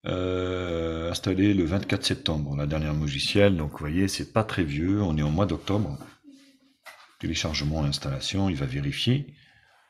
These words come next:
s'il y en a d'autres. Voilà, donc il y en a une, bien sûr.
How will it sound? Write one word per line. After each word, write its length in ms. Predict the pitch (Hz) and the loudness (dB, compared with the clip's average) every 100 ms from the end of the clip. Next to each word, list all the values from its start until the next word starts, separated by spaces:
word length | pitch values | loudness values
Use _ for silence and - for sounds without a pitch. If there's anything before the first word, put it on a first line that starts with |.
| _ - | _ -8
s'il 180 | - | 0
y 40 | 78 | 0
en 40 | |
a 60 | 71 | 2
d'autres. 360 | 95 - - - _ _ _ - _ _ _ - - - _ - - _ _ _ _ _ - - _ _ _ _ - - | 0 -2 -10 -18 _ _ _ -20 _ _ _ -10 -10 -12 _ -20 -20 _ _ _ _ _ -20 -20 _ _ _ _ -20 -8
Voilà, 300 | 95 85 73 | -2 0 0
donc 260 | 76 71 - | -2 -4 0
il 40 | |
y 20 | |
en 60 | 80 | 2
a 60 | 80 | 4
une, 220 | 92 104 | 4 4
bien 180 | 78 73 | 4 2
sûr. 380 | - 113 123 | 4 4 4